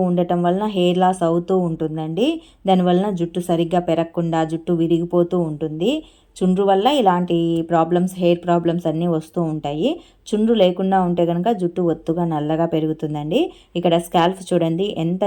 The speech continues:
నీట్‌గా క్లీన్‌గా ఉందో. చుండ్రు అనేది ఏమీ లేదు. మా పాపకి లైట్‌గా చుండ్రు వస్తూ ఉంటూ ఉంది. So నేను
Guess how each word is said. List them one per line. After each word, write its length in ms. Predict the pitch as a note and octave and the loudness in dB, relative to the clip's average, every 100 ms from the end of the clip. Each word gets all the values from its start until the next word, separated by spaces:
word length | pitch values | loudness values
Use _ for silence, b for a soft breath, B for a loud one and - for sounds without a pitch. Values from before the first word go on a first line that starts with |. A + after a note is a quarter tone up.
| F#3 | 0
నీట్‌గా 480 | E3 E3 E3+ E3+ E3+ E3 - | 0 0 0 0 0 -2 0
క్లీన్‌గా 640 | F3 E3+ F3+ F#3 F#3 F3 D#3+ | 2 4 4 2 2 2 0
ఉందో. 220 | D#3 G3+ F4+ B B - | -2 -2 -4 B B -6
చుండ్రు 240 | F#3 F#3 F#3+ | 0 4 4
అనేది 280 | E3+ E3+ E3 D#3+ | 4 2 2 2
ఏమీ 200 | E3+ F#3 E3+ | 2 2 0
లేదు. 240 | D#3 D#3 C#4+ G4+ B B | 0 0 -2 -2 B B
మా 80 | E3+ D#3+ | -4 0
పాపకి 340 | E3 F3 F#3 F3+ | 2 2 0 2
లైట్‌గా 380 | D#3+ E3+ F3+ F#3 F3 | 2 2 2 -2 -2
చుండ్రు 260 | E3 E3+ E3+ | -2 2 2
వస్తూ 300 | D#3+ - F#3 F#3 | 0 -4 -2 0
ఉంటూ 200 | E3 D#3 E3 D#3 | 0 0 0 0
ఉంది. 260 | D3+ G#3+ G4+ B B B - | 0 0 0 B B B -6
So 100 | - G3 | -2 0
నేను 240 | F#3 E3+ | 2 2